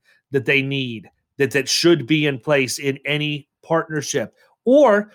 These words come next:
same thing holds true with key man, right? What if you're, like, a, a medical device company and your key research guy, you know, who's put the last two devices on the map for you,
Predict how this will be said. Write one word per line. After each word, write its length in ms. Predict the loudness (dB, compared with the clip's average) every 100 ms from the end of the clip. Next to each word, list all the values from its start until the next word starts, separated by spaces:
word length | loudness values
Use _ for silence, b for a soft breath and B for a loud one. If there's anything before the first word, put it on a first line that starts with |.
| b
same 320 | -8 -2 -2
thing 180 | -2 -4
holds 340 | 2 4 2 0
true 280 | -4 -2
with 240 | -2 -4 -6
key 240 | -4 -4
man, 420 | -4 -6 -8 -10
right? 320 | -6 -4 -4 -8 b b b
What 180 | 0 2
if 120 | 0
you're, 320 | -2 -2 -2 0
like, 220 | 0 0
a, 240 | 0 0 0
a 80 | -4
medical 480 | 0 0 2 0
device 480 | 0 -4 -2 -2 -4
company 640 | -6 -8 -6 -8 -10 -12 -16 b b _
and 320 | 0 2 0
your 340 | -4 2 4 4
key 340 | 0 -4 -2
research 720 | -2 -2 -4 -2 -4 -4 -8 -2
guy, 560 | 0 2 0 -2 -6 b b b _ _
you 120 | -6 -4
know, 140 | -4
who's 380 | -4 -8 -10 _ _
put 200 | -8 -6
the 100 | -2
last 420 | 2 4 2 0 -6
two 160 | -4
devices 580 | -2 0 -2 -2 -6 -6
on 140 | -8
the 80 | -10
map 320 | -8 -6 -6 -10
for 100 | -12
you, 340 | -10 -8 -10